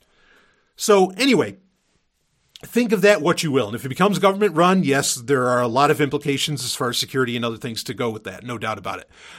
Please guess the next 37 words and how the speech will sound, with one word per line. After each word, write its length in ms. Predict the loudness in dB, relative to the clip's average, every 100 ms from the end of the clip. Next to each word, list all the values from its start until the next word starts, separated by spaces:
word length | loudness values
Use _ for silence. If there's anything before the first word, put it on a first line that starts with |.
| -6
Uh, 220 | 0 0
but, 280 | 2 0 -2 -2
you 120 | 0
know, 160 | 2 0
I 80 |
mean, 140 | 2 2
it's 120 | 2
a 60 | 2
possibility. 540 | 2 2 4 4 4
I'm 80 | 2
not 160 | 2
saying 200 | 2 2
I 100 | 4
predict 420 | 2 -2 -2 0 2
that. 240 | 2 2
I'm 100 | -2
just 160 | 0 0
saying 220 | 0 0
that 140 | -2
I 160 | 0 -2
could 180 | -2 -4
see 240 | 0 0
that 200 | 2 0
happening 480 | 0 -4 -4 -12 -16 -18 -12 -2
if 180 | 0
there 180 | 2 0
are 220 | 2 2
no 180 | 2 0
suitors, 680 | 2 2 2 0 -4 -4 -4 -6 -14
uh, 180 | -8 -8
for 240 | -4 0 0
this 180 | 0
company 400 | -4 -4 -4 -4
in 120 | -4 -4
the 60 |
near 180 | -4 -4
future. 360 | -6 -10 -10